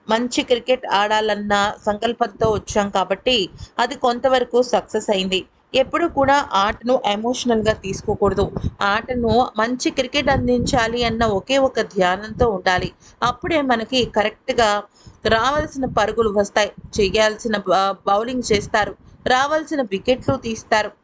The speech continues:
అయితే మేము ఫీల్డింగ్‌లో కూడా చాలా తప్పిదాలు చేస్తూనే వచ్చాము. ఇక ఏదైతే లోపాలు ఉన్నాయో అవి సరిచేసుకోవాలి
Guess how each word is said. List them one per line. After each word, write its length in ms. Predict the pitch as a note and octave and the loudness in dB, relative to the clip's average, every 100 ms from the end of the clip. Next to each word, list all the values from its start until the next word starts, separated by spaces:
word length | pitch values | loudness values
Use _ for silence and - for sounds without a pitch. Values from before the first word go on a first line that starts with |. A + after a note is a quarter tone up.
| _ _ - | _ _ -2
అయితే 460 | A#3+ B3 A#3+ A#3 - - | 0 2 2 2 -2 0
మేము 260 | A3+ A#3 | 2 2
ఫీల్డింగ్‌లో 640 | A3 B3+ C4 C4+ C#4+ C#4 | -2 0 0 0 0 0
కూడా 500 | B3+ - A3 G#3 G#3 G#3 - | 0 2 2 4 2 0 0
చాలా 200 | G#3 G#3 | 0 0
తప్పిదాలు 680 | G#3 F#3+ A#3 A#3 A3 - | 0 -4 0 0 0 0
చేస్తూనే 420 | G3 G3 - A3 G3+ | -2 0 0 0 0
వచ్చాము. 500 | F3 - G#3 F#3+ F#3 _ - - _ | -2 0 0 0 -8 _ -20 -20 _
ఇక 380 | B3 B3+ A3+ A3+ A#3 - - - _ _ _ - | -2 2 2 0 -6 -20 -20 -20 _ _ _ -4
ఏదైతే 540 | A#3+ D4 E4 E4 C#4+ C#4+ | 0 0 0 0 2 0
లోపాలు 560 | B3 A3+ A#3 B3+ B3+ | 2 0 2 0 0
ఉన్నాయో 640 | A3+ F#3 G3+ G#3+ A3 G#3+ - G#3+ | -2 -2 0 2 4 2 0 -2
అవి 160 | A3+ | -2
సరిచేసుకోవాలి 1160 | A#3 A#3+ G#3+ A#3 B3+ - - A#3 A3 G#3+ G#3+ G#3 | 0 0 0 2 0 0 0 2 4 2 0 -6